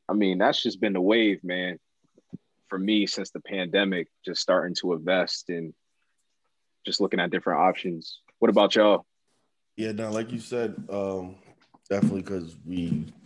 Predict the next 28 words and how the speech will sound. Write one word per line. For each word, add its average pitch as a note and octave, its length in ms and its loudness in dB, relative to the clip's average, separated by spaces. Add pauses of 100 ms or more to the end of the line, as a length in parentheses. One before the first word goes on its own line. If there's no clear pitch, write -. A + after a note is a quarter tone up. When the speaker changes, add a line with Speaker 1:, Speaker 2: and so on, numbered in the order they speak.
(160)
Speaker 2:
talk E2 240 -2
a C2+ 40 -4
lot E2+ 280 2
of E2+ 60 -4
shit F2 200 0
about C#2 300 -4
K F2+ 200 0
D, F#2 420 0 (120)
deservedly E2+ 600 4
so. C2 380 -2 (340)
Uh, C2+ 280 -2
we E2 80 -4
gotta, E2 340 0 (840)
when F#2 240 0
we, E2+ 200 0
when E2+ 220 0
we E2+ 540 2
br-, E2 340 0
bring A2 220 2
'em G#2 120 6
down, A2 240 6
we G2 80 6
also F#2+ 220 2
gotta F2 160 2
big F2 200 -2
'em F2+ 140 -2
up. - 280 -8
So D#2+ 380 -8